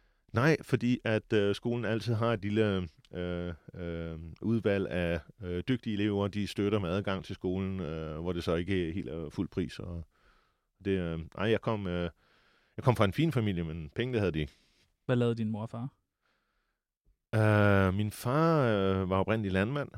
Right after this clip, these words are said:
Speaker 1: og så en gang i tresserne og halvfjerdserne, så,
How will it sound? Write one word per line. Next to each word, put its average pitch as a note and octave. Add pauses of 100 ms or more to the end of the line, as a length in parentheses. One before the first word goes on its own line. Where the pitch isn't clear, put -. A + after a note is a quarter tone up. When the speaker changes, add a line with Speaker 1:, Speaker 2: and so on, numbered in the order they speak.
(220)
Speaker 1:
og G2+
så G2 (340)
en F#2+
gang F#2+
i F2+
tresserne G2+
og D#2
halvfjerdserne, F#2+
så, F#2